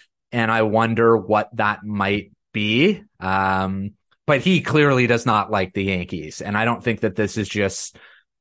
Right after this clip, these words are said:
something that, you know, might go away if they are prepared to throw a bunch of money at him if he becomes a free agent. Like, I actually truly believe that he hates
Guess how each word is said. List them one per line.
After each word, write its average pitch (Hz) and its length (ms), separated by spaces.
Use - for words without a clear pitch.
something 117 680
that, 104 260
you 127 180
know, 113 100
might 110 260
go 113 200
away 104 340
if 98 140
they 107 200
are 104 140
prepared 104 460
to 101 40
throw 107 220
a 95 60
bunch 98 260
of 107 60
money 95 280
at 92 160
him 98 200
if 92 120
he 95 180
becomes 95 380
a 92 40
free 92 240
agent. 92 260
Like, 104 140
I 120 260
actually 117 540
truly 120 300
believe 104 400
that 98 140
he 101 120
hates 98 560